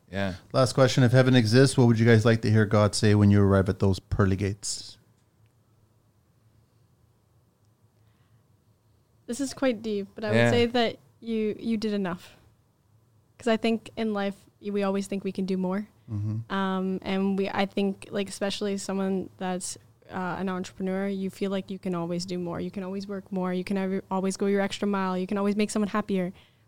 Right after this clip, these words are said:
Speaker 3: Like, especially in our field. So to know that we, <laughs> that we did enough and that we were able to satisfy, um, and contribute to our society in such a positive way, I think that, I think that'd be great.
Speaker 1: It's funny, as soon as you said it and then you started talking, it was, like,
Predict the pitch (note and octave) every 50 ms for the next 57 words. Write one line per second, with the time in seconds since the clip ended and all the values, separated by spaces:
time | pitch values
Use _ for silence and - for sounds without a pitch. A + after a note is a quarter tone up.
0 | _ _ - G3+ - G3 F#3+ - F#3+ F#3 - G3 G3 F#3+ F#3 F#3 - - A#3+ A#3+
1 | C4+ C4 - - - _ _ _ _ _ _ _ - - A3 G#3+ G#3 - G#3+ G#3
2 | G3+ G3+ G3+ G3+ G3+ G#3 G#3 G3+ G3 F#3+ F#3+ F#3+ F#3 F#3 F#3 - - G#3+ G#3 G#3
3 | G3 - - A3 G#3 - A3+ - - - - A3 A3+ G#3 - A3 G#3+ G#3+ G#3+ G#3
4 | G#3 G#3 G3 G3 A3 C4 C4 - G#3+ G3 G3 G3 F#3+ F#3+ F#3+ F#3+ - - - G3+
5 | F#3+ F#3+ F#3 - F#3+ G3 F#3+ G3 G3 - A3 G3+ - G3 F#3 F#3+ F#3+ - - G#3+
6 | G#3 G3+ G3+ G#3 G#3 G3+ - - - - G3 G3 F#3 F#3 F#3 F#3 F#3 F#3 - -
7 | F#3+ F#3+ F#3 - G#3+ G3 - - F#3+ G3 F#3+ - - G3+ G3 G3 G3+ G3 - G3
8 | F#3+ F#3+ G3 G3 G3+ G3 G3 G3 F#3+ G3+ F#3+ - F#3+ F#3+ F#3+ F#3+ F#3 F#3 G3 G#3
9 | B3 B3 _ _ _ _ _ _ _ _ _ - G#3+ G3+ G3 G3+ G3+ - G3 F#3+
10 | F#3+ G#3 - _ _ _ _ - G3+ G3 F#3+ G3 F#3 F3+ F3 F#3 F3+ F#3 G#3 -
11 | _ _ _ _ _ _ _ B2+ A#2+ - - A#2 A2 G#2+ G#2 - G#2+ G#2+ A2 G#2+
12 | F#2+ - G#2 G#2+ A2 G#2 G#2 G#2 G2+ - - G2+ G2+ F#2+ - F#2 F#2+ F#2+ - G#2
13 | G2+ G2+ F#2+ G2+ F2+